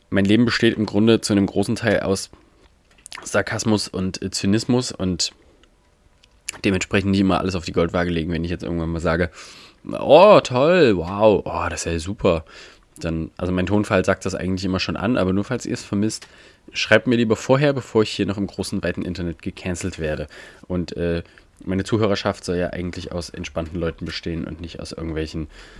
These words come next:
äh, Hate-Nerds, die, die die ganze Zeit nur versuchen, den nächsten, den nächsten Baum zu fällen. So Leute, jetzt aber.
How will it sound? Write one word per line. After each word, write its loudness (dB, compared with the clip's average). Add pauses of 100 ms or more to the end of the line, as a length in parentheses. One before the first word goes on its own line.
(220)
äh, -4
Hate-Nerds, 2
die, -6 (580)
die -14
die -18
ganze -4
Zeit -4
nur -4
versuchen, -4 (800)
den -2
nächsten, -2 (420)
den 0
nächsten -2
Baum -2
zu -6
fällen. -6 (540)
So 4
Leute, 6
jetzt 2
aber. -2